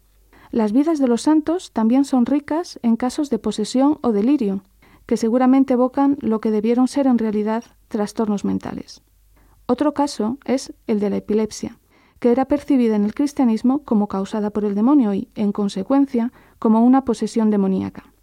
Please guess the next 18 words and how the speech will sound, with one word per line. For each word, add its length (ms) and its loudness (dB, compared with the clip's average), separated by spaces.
Sin 200 2
embargo, 460 2
algunos 440 2
autores 640 -2
la 200 -2
veían 380 2
con 220 2
unos 260 4
ojos 400 -4
un 140 4
poco 240 -2
más 440 0
racionales, 840 -2
como 200 4
Isidoro 440 0
de 80 0
Sevilla, 460 -2
que, 240 -6